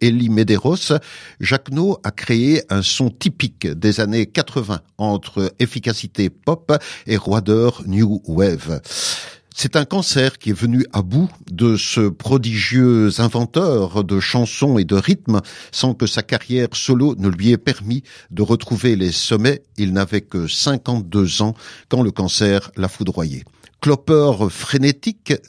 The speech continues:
Denis Quilliard, c'est son nom, est encore au lycée quand il trouve son surnom sur ses gauloises.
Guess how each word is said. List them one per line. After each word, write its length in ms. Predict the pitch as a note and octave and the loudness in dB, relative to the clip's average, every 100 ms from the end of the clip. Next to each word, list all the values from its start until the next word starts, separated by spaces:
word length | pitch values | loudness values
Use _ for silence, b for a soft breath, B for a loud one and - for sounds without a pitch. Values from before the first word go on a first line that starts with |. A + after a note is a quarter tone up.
| - | -2
Denis 380 | C3 C3+ D#3 - | 2 4 4 0
Quilliard, 760 | - G3+ A2+ G2 B2+ D3+ - B B | 0 0 2 2 4 0 -4 B B
c'est 180 | - D3+ | 0 2
son 240 | - A2 | 2 -2
nom, 220 | G2+ A2 E3+ B B B B | -2 -2 -6 B B B B
est 160 | D3+ D#3 | 2 2
encore 260 | A3+ C4+ A#3+ | 2 0 0
au 60 | |
lycée 360 | F3 D#3 - A3+ | 0 2 2 2
quand 240 | - C#3 | 0 0
il 140 | C#3+ A#2+ | 0 0
trouve 380 | - F#3 D3+ | 0 2 2
son 180 | B2+ B2+ | 0 0
surnom 500 | A2+ B2 A2 A2 E3+ | 0 0 0 0 -2
sur 340 | D#3+ - A#2 - | -2 0 0 2
ses 200 | - G2+ | 0 0
gauloises. 800 | F2 C3 G#2 F2+ E2 - F2 | 4 4 4 2 0 -2 -4